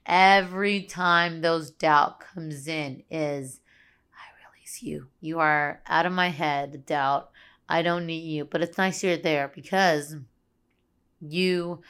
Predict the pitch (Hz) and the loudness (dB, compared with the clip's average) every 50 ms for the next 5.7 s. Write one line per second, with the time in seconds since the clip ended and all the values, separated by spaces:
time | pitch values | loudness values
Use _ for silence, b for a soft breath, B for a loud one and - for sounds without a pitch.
0 | B B B B B B B B _ - 156 180 185 185 - - 180 185 180 180 | B B B B B B B B _ -4 2 6 6 6 4 2 -4 -4 -4 -4
1 | 165 165 175 170 165 165 170 175 175 170 170 165 160 151 147 143 143 143 143 151 | -4 -4 -4 -4 0 2 2 2 2 2 0 0 0 2 2 0 0 -2 -4 -6
2 | 143 _ _ _ _ _ _ _ _ _ _ _ _ - 180 170 170 170 170 175 | -10 _ _ _ _ _ _ _ _ _ _ _ _ -8 -4 -4 -4 -4 -6 -8
3 | 165 - - 156 151 151 143 135 131 - - - - - - - - - - 151 | -10 -8 -8 -6 -2 0 0 0 0 -4 -10 -12 -10 -10 -10 -12 -14 -14 -12 -12
4 | 151 147 147 156 160 160 - 175 156 - 151 143 143 147 - 151 147 139 131 120 | -10 -8 -6 -8 -8 -8 -10 -12 -8 -4 -2 -2 -2 -2 -4 -8 -10 -10 -10 -12
5 | - - 160 147 147 147 143 135 131 - - - - | -14 -12 -10 -10 -10 -10 -12 -12 -12 -14 -14 -16 -18